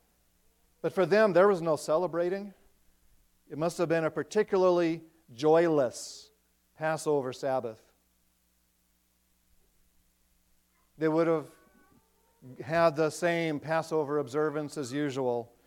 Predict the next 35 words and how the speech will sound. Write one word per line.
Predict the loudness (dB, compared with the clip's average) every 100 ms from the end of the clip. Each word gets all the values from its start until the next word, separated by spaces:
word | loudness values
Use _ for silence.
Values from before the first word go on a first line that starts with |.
| _ _ _
All | 0 2 2
the | 2
words, | 4 4 4 0 0
all | 0 0
the | -4
traditions, | -10 -6 -2 -2 -4 -6 -8 -12 -16 -20 _ _ _ _ _ _ _ _ _ _
they | -6
did | -2 2
that | 2
every | 2 -2
year. | -2 -2 -2 -4 -12 _ _ _ _ _ _ _ _ -4
But | -2 0
this | -2 -2
time, | -4 -6 -4 -4 -6
in |
this | -6 -8
whole | -2 2 2 2 0
observance, | -4 -4 0 0 0 -6 -6
there | -4 -2
would | -2
have | -4
been | -4 -4
a |
big | -6 -2 2 2 0
hole | -4 -2 0 0 0
right | -4 -4
in | -8
the | -8
middle | -8 -6
of | -8 -10
it, | -16 -20 _ _ _ _ _ _ _ _ _ _ _ _ _ _ _ _ _ _ _
because | -12
Jesus | -6 -4 -4 -6
wasn't | -8 -8 -10
there. | -8 -8